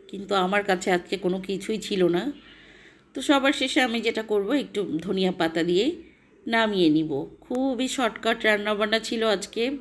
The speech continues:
আইল সেমিতে দিন যাচ্ছিল, বৃষ্টির দিন হলে যেটা হয়। তো রান্নাবান্না কিন্তু হয়ে গিয়েছে।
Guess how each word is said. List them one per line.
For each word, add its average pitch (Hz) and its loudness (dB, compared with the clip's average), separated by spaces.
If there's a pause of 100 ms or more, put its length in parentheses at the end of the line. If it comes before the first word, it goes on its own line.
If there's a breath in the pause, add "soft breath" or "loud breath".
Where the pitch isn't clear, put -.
(160)
আইল 170 4
সেমিতে 208 -2
দিন 202 -2
যাচ্ছিল, 190 0
বৃষ্টির 185 0
দিন 208 -2
হলে 190 4
যেটা 180 0
হয়। 190 -4 (1040 loud breath)
তো 277 2
রান্নাবান্না 240 4
কিন্তু 214 -6
হয়ে 208 2
গিয়েছে। 180 0